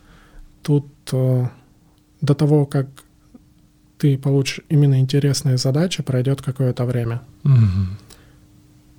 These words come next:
Speaker 1: У меня, возможно, с этим было проще, потому что,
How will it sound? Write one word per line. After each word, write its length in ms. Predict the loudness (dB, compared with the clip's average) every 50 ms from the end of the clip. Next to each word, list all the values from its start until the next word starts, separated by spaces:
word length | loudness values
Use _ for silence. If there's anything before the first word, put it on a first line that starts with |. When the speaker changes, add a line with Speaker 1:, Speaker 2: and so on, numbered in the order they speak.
| _ -20 -20 -20 _ _ _ -20 -20 -20 -18 _ 0
Speaker 1:
У 60 | 2
меня, 340 | 4 4 4 4 2 2 2
возможно, 420 | 2 0 2 2 2 2 2 2
с 120 | 0 0 -2
этим 220 | -2 0 0 0
было 220 | 2 2 2 0 0
проще, 500 | -2 -4 -2 2 2 2 2 2 0 -2
потому 400 | -4 -6 -4 -2 0 0 0 0
что, 680 | 0 -2 -4 -6 -4 -2 0 2 2 2 2 0 0 -2